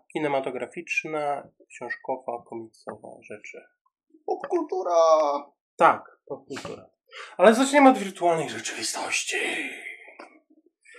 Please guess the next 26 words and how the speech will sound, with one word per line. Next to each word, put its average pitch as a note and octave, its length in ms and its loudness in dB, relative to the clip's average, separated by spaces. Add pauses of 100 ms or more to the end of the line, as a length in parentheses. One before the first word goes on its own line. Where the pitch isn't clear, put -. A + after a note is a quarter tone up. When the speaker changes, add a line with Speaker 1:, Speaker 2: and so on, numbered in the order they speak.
(380)
Speaker 2:
Przechodzimy B2 460 -8
do A2+ 80 -8
Matrixa. B2 760 -8
Bziu! F#4+ 1040 8 (1200)
Speaker 1:
W - 40 -20
której C#3 440 -4
podobno, C3 520 -4
w - 40 -18
którym C#3 360 -2
istniejemy, B2 540 -10 (120)
no D3 60 -6
ale C3+ 160 -6
nieważne. A#2 540 -8 (680)
Speaker 2:
Musk C#3+ 220 2
tak A#2+ 140 -6
twierdzi. - 520 -6
Speaker 1:
No. F4 720 -4 (640)
Speaker 2:
W - 40 -20
którymś A#2+ 260 -8
tweecie B2 300 -10
rzucił, A#2 280 -10
że A2+ 380 -6
jesteśmy, A#2 680 -10
żyjemy A2+ 380 -8
w - 100 -18
symulacji. E3 840 -2